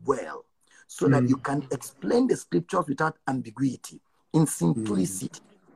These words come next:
Speaker 1: so that you can be
Speaker 2: Mm.
Speaker 1: able to convince your gainsayers on the truth
Speaker 2: Mm.
Speaker 1: of the, yeah.
Speaker 2: Wow. Well,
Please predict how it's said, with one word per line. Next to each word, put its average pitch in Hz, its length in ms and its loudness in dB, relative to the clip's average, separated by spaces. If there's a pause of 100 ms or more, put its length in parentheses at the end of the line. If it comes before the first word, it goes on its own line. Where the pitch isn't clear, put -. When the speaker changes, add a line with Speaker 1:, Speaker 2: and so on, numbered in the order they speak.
(140)
Speaker 1:
so 139 100 6
that 139 100 6
you 135 80 4
can 120 180 2
be 160 60 4
Speaker 2:
Mm. 185 80 4
Speaker 1:
able 202 100 2
to 147 140 -4
convince 127 580 -2
your 127 160 2
gainsayers 175 960 0 (260)
on 110 160 0
the 101 100 -10
truth 120 440 -2
Speaker 2:
Mm. - 80 -12
Speaker 1:
of 82 120 -10
the, - 80 -12 (840)
yeah. - 100 -16 (1500)
Speaker 2:
Wow. 170 340 6 (240)
Well, 180 380 10